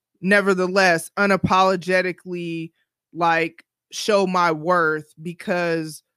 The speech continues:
this means this, and I, you'll, you know, more to come on that. So,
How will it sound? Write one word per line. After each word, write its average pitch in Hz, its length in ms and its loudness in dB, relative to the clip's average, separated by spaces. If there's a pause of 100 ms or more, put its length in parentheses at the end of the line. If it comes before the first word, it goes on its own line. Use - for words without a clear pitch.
(120)
this 202 420 2
means 170 520 -6
this, 156 680 -2
and 160 280 -6
I, 156 160 -4
you'll, 165 520 -4
you 185 140 -6
know, 156 180 -2
more 170 220 -2
to 165 80 -2
come 160 240 -8
on 156 240 -6
that. 143 340 -2 (300)
So, 208 580 2